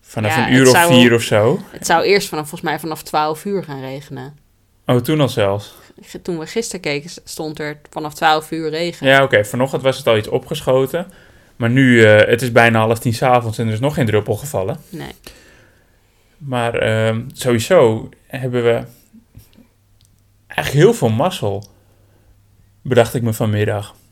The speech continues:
Speaker 1: Want met de sneeuwcondities ook, we zijn echt net op het randje dat we er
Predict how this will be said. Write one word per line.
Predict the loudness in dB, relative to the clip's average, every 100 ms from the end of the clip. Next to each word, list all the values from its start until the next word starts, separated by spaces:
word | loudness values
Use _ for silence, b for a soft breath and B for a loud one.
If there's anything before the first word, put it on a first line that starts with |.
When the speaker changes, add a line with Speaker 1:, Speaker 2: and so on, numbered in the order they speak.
| _ _ _ b b b b b
Speaker 1:
Want | -8 -8 -2
met | -2
de | -2
sneeuwcondities | -2 0 0 2 0 0 -4 -2
ook, | 4 4
we | 4
zijn | -2 -2
echt | -2
net | -2 0 0
op | 0 0
het | 2
randje | 2 2 0 -2
dat | -2 -2
we | -2
er | 0 -2